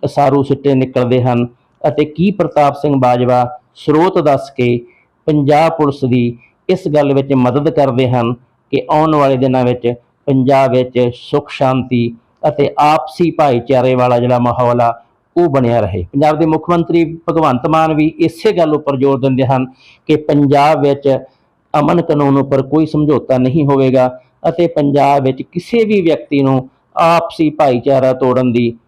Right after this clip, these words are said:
ਇਜਾਜ਼ਤ ਨਹੀਂ ਦਿੱਤੀ ਜਾਵੇਗੀ। ਸੋਸ਼ਲ ਮੀਡੀਆ ਦੇ ਇਸ ਦੌਰ ਵਿੱਚ ਕਈ ਤਰ੍ਹਾਂ ਦੀਆਂ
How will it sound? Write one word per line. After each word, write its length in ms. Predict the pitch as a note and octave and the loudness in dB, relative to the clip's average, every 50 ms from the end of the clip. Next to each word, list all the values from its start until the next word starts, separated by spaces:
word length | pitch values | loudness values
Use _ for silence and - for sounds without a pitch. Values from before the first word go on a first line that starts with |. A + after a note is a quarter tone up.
| _ _ _ _ _ - | _ _ _ _ _ -4
ਇਜਾਜ਼ਤ 580 | D3+ C3+ C#3+ C3+ C3 B2+ A#2+ B2+ B2+ B2+ C3+ - - _ _ _ E3 | 0 0 2 2 2 2 2 0 -2 -2 -8 -14 -18 _ _ _ -2
ਨਹੀਂ 380 | D#3+ D#3 D#3+ D#3 C3+ D3+ C#3 | -2 0 0 0 0 0 0
ਦਿੱਤੀ 300 | B2 B2+ B2 - A#2 A2 | 0 -2 -2 -2 -2 -2
ਜਾਵੇਗੀ। 440 | G#2 G#2+ G#2 G2 G#2 F#2+ F#2+ F#2+ F#2 - _ _ - - _ _ _ | 0 0 0 0 -2 -2 -2 -4 -8 -10 _ _ -20 -20 _ _ _
ਸੋਸ਼ਲ 460 | - - D3+ D#3 D#3+ D#3+ F#3+ F#3+ F3+ | -4 -2 0 0 0 0 0 0 2
ਮੀਡੀਆ 420 | F3 E3+ E3 E3+ D#3+ E3 E3 E3+ E3 | 2 2 2 0 0 0 0 0 0
ਦੇ 360 | C#3 D3+ D3+ D3+ D3+ D3 D3 _ _ _ _ | 0 0 0 0 0 -2 -6 _ _ _ _
ਇਸ 180 | - D3 - E3 | -6 -4 -4 -4
ਦੌਰ 420 | C3+ A#2+ C3+ C#3 C#3 C#3 D3+ D#3 | -2 0 0 2 2 2 2 2
ਵਿੱਚ 280 | C#3+ D3 C#3+ C#3+ - C#3 C#3 C#3 C3+ - _ _ _ _ _ _ _ - | 2 0 0 0 0 0 -2 -2 -4 -10 _ _ _ _ _ _ _ -4
ਕਈ 160 | F3 G#3+ G#3 | -2 -2 -2
ਤਰ੍ਹਾਂ 300 | - - F3 E3 D#3 D3+ C#3+ | -2 0 0 0 2 0 2
ਦੀਆਂ 380 | C#3 C3+ C3+ C3+ C#3 C3 B2 | 2 2 2 2 2 0 0